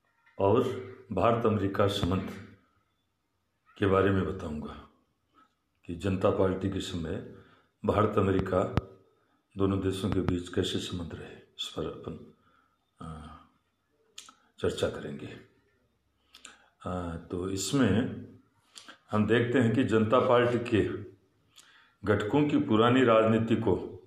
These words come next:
देखते हुए ऐसा लगता था कि यदि जनता पार्टी सत्तारूढ़ हुई तो अमेरिका के साथ भारत के संबंधों में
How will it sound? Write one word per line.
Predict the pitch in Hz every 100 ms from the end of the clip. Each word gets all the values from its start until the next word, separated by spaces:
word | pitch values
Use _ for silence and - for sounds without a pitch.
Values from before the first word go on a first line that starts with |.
| -
देखते | 117 120 120 101
हुए | 87 73 - - _ _ _ - - _ _ 120
ऐसा | 120 127
लगता | 113 - 117 110
था | 107
कि | - 98 98 - - _ _ _ _ - - - _ _ -
यदि | 107 113 131 127 - - - - _ _ _ _ _ _ _ -
जनता | 101 117 117 131 123
पार्टी | 117 113 117 123
सत्तारूढ़ | - 104 113 117 127
हुई | 90 98 - - - - _ _ _ _ _ _ _ - - _ _ -
तो | 117 120 117 - -
अमेरिका | 110 120 127 120
के | 123
साथ | 113 107 104 104 - - - _ _ _ _ _ _ -
भारत | 90 113 113 -
के | 120
संबंधों | - 107 117 110
में | 92 85 - -